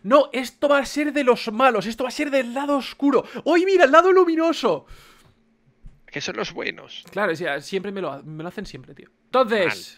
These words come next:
Speaker 2: Mal.
Speaker 1: eh, The Acolyte. Y esto básicamente, mm, no, esto es, es, es, son teorías, sueños húmedos por nuestra parte y básicamente lo que esperamos de esta serie.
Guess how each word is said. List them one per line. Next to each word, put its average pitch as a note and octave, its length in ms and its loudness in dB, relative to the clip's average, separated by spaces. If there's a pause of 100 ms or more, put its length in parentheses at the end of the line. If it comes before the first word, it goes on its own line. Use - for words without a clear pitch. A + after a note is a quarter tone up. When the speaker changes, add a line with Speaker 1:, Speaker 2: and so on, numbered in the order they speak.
(120)
Speaker 2:
Mal. D3+ 100 -14
Speaker 1:
eh, F#3 800 -4
The G3 180 0
Acolyte. F3 720 0
Y F#3+ 120 -6
esto G3+ 220 -6
básicamente, G3 640 -6
mm, D#3 840 -12
no, E3+ 220 -8
esto E3 300 -12
es, D3+ 80 -14
es, D#3 180 -16
es, - 160 -18
son E3+ 340 -16
teorías, D3+ 380 -10
sueños E3+ 360 -12
húmedos D#3+ 400 -8 (200)
por D3+ 180 -8
nuestra F3 320 -8
parte F#3+ 360 -8 (420)
y D3 1000 -10
básicamente D3+ 600 -10
lo D#3 240 -8
que F3+ 100 -10
esperamos D#3 600 -10
de F3+ 80 -10
esta D#3+ 280 -16
serie. C#3 380 -10